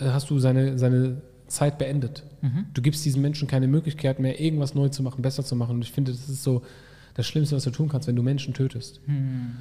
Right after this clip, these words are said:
Speaker 1: Also, äh, das ist, das ist ein Fehler, das ist ein, das ist kein Fehler, das ist eine Katastrophe.
Speaker 2: Ja.
Speaker 1: Ne, das ist eine Schande, wenn man einen Menschen tötet
Speaker 2: Mhm.
Speaker 1: oder für den Tod von einem Menschen verantwortlich ist. Ich finde das eine Schande und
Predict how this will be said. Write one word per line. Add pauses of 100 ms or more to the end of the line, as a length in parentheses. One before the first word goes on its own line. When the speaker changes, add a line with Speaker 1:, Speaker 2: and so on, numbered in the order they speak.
(220)
Speaker 1:
Also,
äh,
das
ist,
das
ist
ein
Fehler,
das
ist
ein,
das
ist
kein
Fehler,
das
ist
eine
Katastrophe. (260)
Speaker 2:
Ja.
Speaker 1:
Ne,
das
ist
eine
Schande, (240)
wenn
man
einen
Menschen
tötet (240)
Speaker 2:
Mhm.
Speaker 1:
oder
für
den
Tod
von
einem
Menschen
verantwortlich
ist.
Ich
finde
das
eine
Schande
und